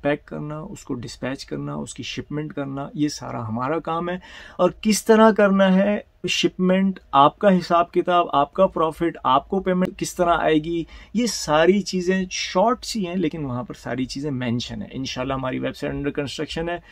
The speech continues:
बहुत जल्द वहाँ पर भी सारी ट्रेनिंग की वीडियोज़ और वो सारी चीज़ें आ जाएंगी। लेकिन आप अपना काम बेशक बिला धड़क स्टार्ट कर सकते हैं, आप Telegram चैनल को ज्वाइन कर लेंगे, वही सारा कंटेंट वेबसाइट पे हमने कन्वर्ट कर लेना है।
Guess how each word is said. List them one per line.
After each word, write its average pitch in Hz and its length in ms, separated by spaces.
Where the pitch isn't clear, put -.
बहुत 135 240
जल्द 139 220
वहाँ 123 260
पर 156 100
भी 151 120
सारी 143 300
ट्रेनिंग 139 360
की 139 100
वीडियोज़ 131 360
और 139 80
वो 131 120
सारी 131 240
चीज़ें 139 240
आ 147 80
जाएंगी। 170 240
लेकिन 170 240
आप 156 160
अपना 160 220
काम 147 300
बेशक 139 400
बिला 139 460
धड़क 131 380
स्टार्ट 160 360
कर 151 140
सकते - 320
हैं, 135 180
आप 135 200
Telegram 131 440
चैनल 127 260
को 139 160
ज्वाइन 127 400
कर 139 120
लेंगे, 160 240
वही 175 300
सारा 180 280
कंटेंट 170 540
वेबसाइट 156 500
पे 156 80
हमने 143 220
कन्वर्ट 123 400
कर 117 140
लेना 110 260
है। 120 140